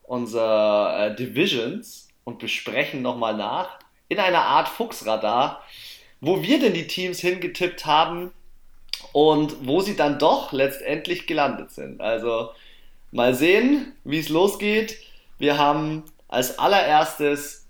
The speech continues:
die A F C und wir springen mal in der A F C in die East A F C. Buffalo Bills, Miami Dolphins, New England Patriots und New York Jets. Das ist die Reihenfolge, wie die Saison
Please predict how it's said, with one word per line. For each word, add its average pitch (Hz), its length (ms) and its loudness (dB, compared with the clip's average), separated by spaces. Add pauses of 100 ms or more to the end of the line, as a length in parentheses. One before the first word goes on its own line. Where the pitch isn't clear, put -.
die 127 300 -6
A 202 260 4
F 247 80 0
C 262 520 -2 (600)
und 123 180 -6
wir 123 80 -2
springen 165 400 -2
mal 156 220 2
in 135 100 -2
der 120 120 2
A 131 280 2
F 151 80 -6
C 139 580 -6 (1900)
in 127 160 0
die 127 380 -10
East - 800 -4 (240)
A 101 60 -6
F 73 220 -4
C. - 360 -14 (460)
Buffalo 185 580 4
Bills, 156 440 2
Miami 127 360 0
Dolphins, 123 460 -2
New 117 60 -6
England 110 240 -8
Patriots 123 460 -2
und 113 280 -6
New 131 220 0
York 190 360 4
Jets. 131 400 0
Das 190 200 2
ist 208 120 -6
die 165 60 0
Reihenfolge, 180 640 2
wie 156 80 -6
die 151 140 -12
Saison 135 680 0